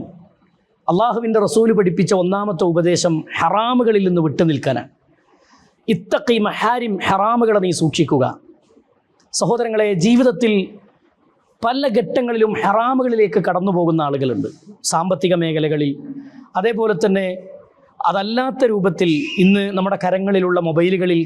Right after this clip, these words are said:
കണ്ട് തിമർത്തുകൊണ്ടിരിക്കുന്ന വൃത്തികേടുകൾ കൊണ്ട്, അങ്ങനെയുള്ള പല വിഷയങ്ങളിലും ഹറാമിൻ്റെ ലോകത്തേക്ക് സഞ്ചരിക്കുന്ന മനുഷ്യരുണ്ട്. ഒന്നാമതായി നമ്മൾ മനസ്സിലാക്കേണ്ടത്,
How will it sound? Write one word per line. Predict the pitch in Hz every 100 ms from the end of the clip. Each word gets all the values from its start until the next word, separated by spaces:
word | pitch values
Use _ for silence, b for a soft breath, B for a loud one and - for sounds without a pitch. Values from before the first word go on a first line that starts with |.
| 170
കണ്ട് | 170 170 165 - - -
തിമർത്തുകൊണ്ടിരിക്കുന്ന | 165 165 165 175 170 165 147 170 165
വൃത്തികേടുകൾ | 156 - 170 160 156 151 143
കൊണ്ട്, | 147 147 143 - b b b b b _ 208
അങ്ങനെയുള്ള | 277 285 269 254 180
പല | 233 262 240
വിഷയങ്ങളിലും | 190 233 214 208 196 -
ഹറാമിൻ്റെ | 190 226 262 277 240 214
ലോകത്തേക്ക് | 202 202 208 180 185
സഞ്ചരിക്കുന്ന | 175 170 175 - 170 151
മനുഷ്യരുണ്ട്. | 139 - 147 120 - - - _
ഒന്നാമതായി | 247 269 262 240 226
നമ്മൾ | 214 196
മനസ്സിലാക്കേണ്ടത്, | 175 208 190 175 165 160